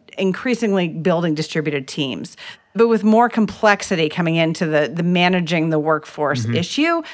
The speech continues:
Speaker 1: the earlier the better, I would say, in terms of
Speaker 2: Earlier
Speaker 1: just
Speaker 2: the better. Okay.
Speaker 1: contemplating how to, how to manage it.
Speaker 2: Hmm, interesting. So maybe fifty people, hundred people?
Speaker 1: I would say fifty people going to a hundred, going to three hundred, going to six hundred,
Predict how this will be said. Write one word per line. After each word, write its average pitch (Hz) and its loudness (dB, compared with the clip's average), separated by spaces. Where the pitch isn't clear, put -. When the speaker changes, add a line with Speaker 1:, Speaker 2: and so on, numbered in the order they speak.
Speaker 1:
the - 0
earlier 165 0
the 135 -4
better, 131 -2
I 147 2
would 143 -2
say, 131 2
in 147 0
terms 156 -2
of 139 0
Speaker 2:
Earlier 120 4
Speaker 1:
just 120 4
Speaker 2:
the 113 0
better. 107 0
Okay. 151 4
Speaker 1:
contemplating 131 0
how 165 0
to, 139 4
how 170 -2
to 160 0
manage 147 -2
it. - -10
Speaker 2:
Hmm, 117 -6
interesting. 104 -8
So - 0
maybe 117 2
fifty 135 0
people, 165 2
hundred 147 0
people? 170 0
Speaker 1:
I 165 2
would 180 -2
say 170 2
fifty 226 0
people 190 -2
going 170 2
to 175 2
a 170 2
hundred, 175 -2
going 160 2
to 160 -2
three 165 -4
hundred, 160 -2
going 151 0
to 156 -2
six 151 -6
hundred, 175 -2